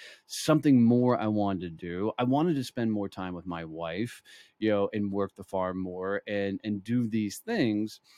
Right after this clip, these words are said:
But to your point, I was trapped in a financial situation where I'd brought in all the money, was the breadwinner, right? You know, with everything. And, and to do this,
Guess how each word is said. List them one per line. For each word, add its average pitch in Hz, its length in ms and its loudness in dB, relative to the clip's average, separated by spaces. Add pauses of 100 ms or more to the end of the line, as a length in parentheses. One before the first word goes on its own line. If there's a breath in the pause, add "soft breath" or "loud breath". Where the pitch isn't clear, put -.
(320 soft breath)
But 120 360 4 (340)
to 151 120 6
your 123 160 6
point, 147 440 4 (340)
I 139 400 4
was 123 560 4
trapped 113 580 -4
in 110 120 -2
a 101 140 -2
financial 113 640 -2
situation 101 840 -2
where 101 400 0 (340 soft breath)
I'd 113 200 0
brought 113 320 4
in 113 320 2 (140)
all 101 200 2
the 120 80 4
money, 123 280 4
was 95 280 -8 (180)
the 113 140 2
breadwinner, 120 640 6
right? 117 420 4
You 120 140 4
know, 113 160 4
with 117 280 0
everything. 113 680 0
And, 117 460 2 (400 loud breath)
and 113 720 2
to 127 160 0
do 131 360 4
this, 113 540 4